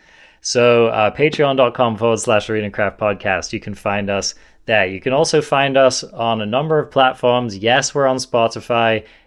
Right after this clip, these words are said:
Every week someone has trouble finding us on Spotify. We are there. You can also watch this, <laughs> you can watch this on, uh, Covert Go Blue's YouTube channel. If you are a listener, you can see the funny expressions he's making with his face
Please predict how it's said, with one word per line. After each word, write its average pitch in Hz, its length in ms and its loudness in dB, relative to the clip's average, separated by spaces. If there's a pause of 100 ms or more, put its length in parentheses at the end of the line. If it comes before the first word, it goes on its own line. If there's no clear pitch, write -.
(140)
Every 131 340 0
week 123 240 0
someone 117 360 -2
has 110 180 -4
trouble 107 280 -4
finding 107 360 -4
us 101 160 -8
on 104 120 -10
Spotify. 95 840 -8 (240)
We 98 180 -8
are 98 480 -2 (320)
there. 101 540 -2 (400)
You 117 160 -4
can 123 140 -6
also 123 380 2
watch 110 480 0
this, 117 340 -2 (240)
<laughs> - 580 -2
you 135 120 0
can 131 160 -4
watch 160 320 2
this 170 280 2 (300)
on, 131 340 0 (220)
uh, 113 140 0
Covert 131 400 2
Go 135 100 2
Blue's 110 260 -2
YouTube 127 380 -4
channel. 110 400 0
If 110 180 -10
you 110 140 -2
are 98 120 0
a 90 60 -6
listener, 131 460 -2
you 117 140 -2
can 104 160 -12
see 123 120 -6
the 92 120 -10
funny 160 320 -4
expressions 110 580 -4
he's 92 160 -12
making 107 280 -8
with 98 100 -6
his 92 160 -12
face 92 340 -8